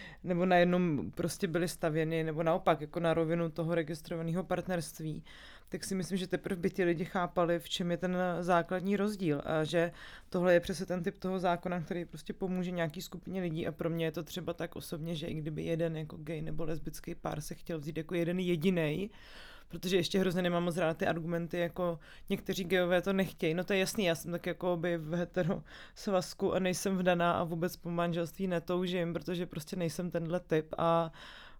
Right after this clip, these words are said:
vůbec m-, ale ne, si ne-, jakoby nedovoluju soudit někoho, kdo ho chce, jo.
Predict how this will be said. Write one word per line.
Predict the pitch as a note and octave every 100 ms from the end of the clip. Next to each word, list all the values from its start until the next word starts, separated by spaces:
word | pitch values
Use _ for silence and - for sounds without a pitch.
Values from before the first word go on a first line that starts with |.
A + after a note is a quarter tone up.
| -
vůbec | F3 F3+ E3+
m-, | F#3 -
ale | F3+ F#3
ne, | F3 F3
si | - F#3+
ne-, | E3+
jakoby | - E3 F3+
nedovoluju | E3+ F3 F3 F3 F3+
soudit | - F3 E3 E3+
někoho, | E3+ - E3+
kdo | E3+ E3+
ho | F3+
chce, | - - G#3 G3 A3
jo. | C3